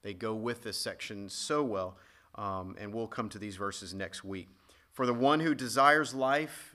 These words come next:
to love and see good days, must keep his tongue from evil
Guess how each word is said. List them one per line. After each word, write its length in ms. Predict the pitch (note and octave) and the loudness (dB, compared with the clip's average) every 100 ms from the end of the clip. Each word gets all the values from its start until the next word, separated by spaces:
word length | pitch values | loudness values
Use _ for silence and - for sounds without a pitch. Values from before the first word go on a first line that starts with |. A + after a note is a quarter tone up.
| _ | _
to 100 | B2+ | -10
love 400 | A2 B2+ C#3+ D3 | 4 8 8 8
and 180 | C3 A2+ | 4 0
see 220 | - C#3+ | 0 0
good 260 | B2+ C#3 A2+ | 0 0 2
days, 540 | A#2 B2 C#3+ C#3 - - _ - _ - | 2 2 2 -2 -8 -14 _ -20 _ 2
must 220 | C3 C3 | 2 2
keep 220 | D3+ C#3+ | -2 -2
his 160 | C#3+ - | -2 -2
tongue 260 | D3 C3+ | 0 -2
from 220 | B2+ A#2+ A#2 | -2 -4 -4
evil 460 | D#3 E3 F#3+ F#3+ | -6 -2 -4 -4